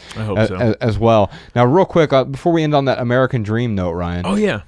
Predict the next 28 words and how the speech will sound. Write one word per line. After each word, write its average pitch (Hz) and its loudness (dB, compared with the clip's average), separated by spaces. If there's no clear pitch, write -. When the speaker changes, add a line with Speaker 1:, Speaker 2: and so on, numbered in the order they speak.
Speaker 2:
So 123 -2
th-, 135 -2
this 151 -2
mall, 131 4
I 131 -6
believe 160 0
it's - -4
now 131 2
the 107 -4
second 143 -2
largest 113 -4
mall 107 -4
in 98 -8
America. 107 -6
Speaker 1:
Mm-hmm. 110 -8
Speaker 2:
And 117 -6
they 139 -6
started 165 -4
in, 117 -6
they 143 -10
started 160 -2
building 131 2
it 110 -4
in 107 -6
the 101 -10
aughties, 101 -2
like 101 -10
around 107 -6